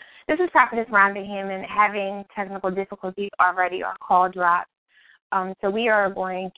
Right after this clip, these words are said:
to get right into the lesson, and, um, we're gonna rebuke that right now because we know we just have a lot of things going on today and traveling tomorrow, so we're not even surprised that, um, the enemy is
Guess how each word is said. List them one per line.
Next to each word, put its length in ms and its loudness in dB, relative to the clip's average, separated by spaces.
to 340 -2
get 200 2
right 300 2
into 340 -6
the 140 0
lesson, 220 2
and, 480 -6
um, 220 2
we're 140 4
gonna 260 4
rebuke 500 0
that 300 4
right 240 0
now 420 0
because 360 -4
we 140 -2
know 140 0
we 140 0
just 180 -6
have 160 0
a 40 2
lot 200 8
of 120 -4
things 300 -8
going 280 -4
on 260 -4
today 600 0
and 80 -20
traveling 380 2
tomorrow, 540 0
so 80 -4
we're 160 -2
not 220 2
even 180 -8
surprised 560 2
that, 200 -8
um, 380 -4
the 180 -4
enemy 480 -2
is 160 -4